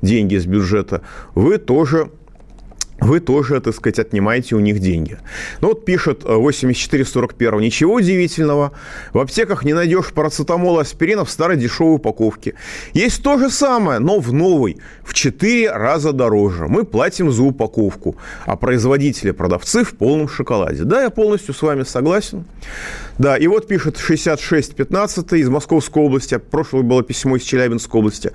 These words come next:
У нас ее профилактики просто нет. Я полностью с вами согласен. И дальше, э, исследование, ко-, которое цитируют «Ведомости»,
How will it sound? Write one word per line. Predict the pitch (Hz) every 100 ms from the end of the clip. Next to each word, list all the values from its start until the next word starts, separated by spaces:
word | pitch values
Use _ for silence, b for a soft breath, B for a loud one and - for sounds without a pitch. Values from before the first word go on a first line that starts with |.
| B B B B
У |
нас | 131 220 -
ее | 185
профилактики | 160 156 151 151 143 - -
просто | - 151 - 117
нет. | 98 87 -
Я | 175 202 B B -
полностью | 147 202 202 - 95
с | -
вами | 107 139 147
согласен. | - - 117 117 85 - - - B B B B B
И | 202 240
дальше, | 131 196 262 - 220
э, | 208 - 135
исследование, | 135 - 170 151 123 160 180 185
ко-, | 85 -
которое | 131 151 127
цитируют | - 123 - 120 95 90
«Ведомости», | 101 87 104 - - 170